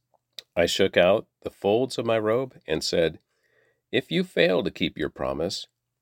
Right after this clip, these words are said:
may God shake you like this from your homes and from your property." The whole assembly responded, "Amen." And they praised the Lord, and the people did as they had promised.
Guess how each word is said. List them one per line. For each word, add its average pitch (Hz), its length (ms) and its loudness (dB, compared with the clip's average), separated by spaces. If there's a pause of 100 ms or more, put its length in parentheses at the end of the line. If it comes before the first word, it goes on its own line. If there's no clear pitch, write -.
(120)
may 78 140 0
God 82 360 4
shake - 360 -4
you 139 200 -4 (420)
like 87 300 -2
this 104 420 0 (140)
from 87 220 0
your 78 120 0
homes 120 560 -2 (180)
and 85 80 -10
from 82 180 -8
your 90 160 -2
property." 95 600 0 (1040)
The 90 140 4
whole 95 240 4
assembly 107 460 0
responded, 95 720 0 (360)
"Amen." 95 540 2 (720)
And 95 160 2
they 85 100 4
praised 143 460 0
the 110 100 0
Lord, 92 360 -2 (520)
and 90 160 2
the 85 60 4
people 101 540 -2 (280)
did 98 380 2 (180)
as 87 140 -6
they 85 120 -2
had - 180 -4
promised. 65 500 -8